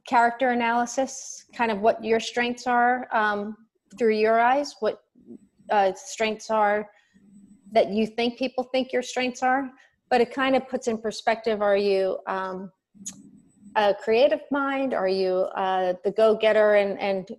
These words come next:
too hands-on versus too hands-off, or introvert, extrovert, those sort of things? So it gives me kind of the overall person. And then I have certain things that I, I always use. Um, for example, like the balance of life, I'll give you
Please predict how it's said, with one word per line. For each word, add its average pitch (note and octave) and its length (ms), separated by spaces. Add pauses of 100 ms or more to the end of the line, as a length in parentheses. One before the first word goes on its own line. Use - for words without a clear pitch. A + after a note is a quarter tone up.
(320)
too C4+ 260
hands-on B3+ 720
versus G3+ 360
too G3+ 240
hands-off, G3+ 560 (120)
or F#3+ 300
introvert, G#3 420
extrovert, G3+ 500
those G3+ 240
sort A3+ 180
of B3 140
things? C#4+ 300 (560)
So C4 120
it B3 100
gives C#4+ 200
me B3 140
kind A3+ 180
of G3+ 80
the G3 140
overall G3 460
person. A3+ 480
And G#3 140
then G#3 180 (300)
I A#3 60
have D#4 320
certain - 480
things A3 320
that G3+ 120
I, G3 200 (160)
I F#3+ 180
always G3 460
use. G3 480
Um, F3+ 480 (600)
for G3+ 120
example, F#3+ 460
like F3+ 160 (100)
the G3 60
balance G3 440
of F#3 140
life, F#3 280
I'll F#3 160
give F#3 140
you F#3+ 80